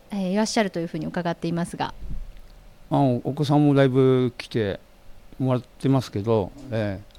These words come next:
Speaker 2: え。
Speaker 1: ね、お子様でもこう、安心してね、くつろげそうな、そういったね、ちょっと家庭的な雰囲気のある優しい感じのお店です。さあ、床屋一番さんの一押しのメニュー、サービスを教えてください。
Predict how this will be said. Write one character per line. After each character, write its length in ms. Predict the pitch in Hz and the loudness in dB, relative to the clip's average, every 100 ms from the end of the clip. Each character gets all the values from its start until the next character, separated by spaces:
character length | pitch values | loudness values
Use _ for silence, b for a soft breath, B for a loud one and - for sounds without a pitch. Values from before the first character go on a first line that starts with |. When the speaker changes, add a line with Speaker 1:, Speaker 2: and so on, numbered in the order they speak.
| b b | b b
Speaker 2:
え。 40 | 233 | -6
Speaker 1:
ね、 60 | 233 | -4
お 60 | |
子 120 | 208 | 0
様 240 | 269 302 302 | 4 6 8
で 80 | 294 | 6
も 140 | 220 | 4
こ 240 | 196 180 151 | 2 0 2
う、 20 | |
安 140 | 247 | 2
心 220 | 262 277 | 6 6
し 80 | 277 | 4
て 80 | 285 | 4
ね、 140 | 302 339 | 2 2
く 60 | |
つ 120 | - | -2
ろ 100 | 214 | 0
げ 120 | 202 208 | 0 0
そ 160 | 214 | -2
う 40 | 185 | -2
な、 160 | 151 | -4
そ 140 | 190 349 | 0 0
う 60 | |
い 20 | |
っ 40 | 339 | 0
た 120 | 339 | 0
ね、 140 | 359 | 0
ち 80 | 359 | 0
ょ 40 | 311 | -2
っ 20 | |
と 80 | 294 | -4
家 320 | - - 247 | -6 -2 2
庭 200 | 320 320 | 4 4
的 220 | 302 285 | 2 0
な 140 | 277 262 | 4 6
雰 140 | 262 | 6
囲 120 | 254 | 6
気 120 | 247 196 | 4 0
の 120 | 165 | 0
あ 80 | 156 | -2
る 160 | - | -2
優 120 | 185 | -4
し 380 | 233 254 240 240 | 2 2 2 0
い 20 | 220 | 0
感 180 | 214 | 0
じ 120 | 214 208 | 0 0
の 160 | 190 | 0
お 60 | 196 | 0
店 260 | 196 196 | 0 -2
で 100 | 180 | -4
す。 100 | 180 B B B B _ | -6 B B B B _
さ 300 | - 202 185 | -10 -6 -6
あ、 20 | - | -6
床 240 | 202 - | -4 4
屋 240 | 330 311 285 | 6 6 4
一 220 | - - | 0 -4
番 220 | 247 214 | -2 -4
さ 180 | 202 175 | -4 -8
ん 140 | 156 175 | -4 2
の 220 | 262 - _ b b b - | 2 2 _ b b b -8
一 300 | 185 - 392 | -6 0 2
押 80 | 403 | 2
し 140 | - | -2
の 260 | 339 311 - | -4 -4 -4
メ 180 | 208 269 | 2 4
ニ 180 | 254 156 | 4 2
ュ 40 | |
ー、 40 | - | -4
サ 140 | 302 | -2
ー 60 | 339 | -2
ビ 100 | 269 | -2
ス 120 | - | -4
を 120 | 359 | -4
教 140 | 240 185 | -4 -6
え 40 | |
て 100 | 185 | -8
く 80 | 185 | -6
だ 100 | 185 | -6
さ 240 | 202 233 | -2 0
い。 80 | 220 | 0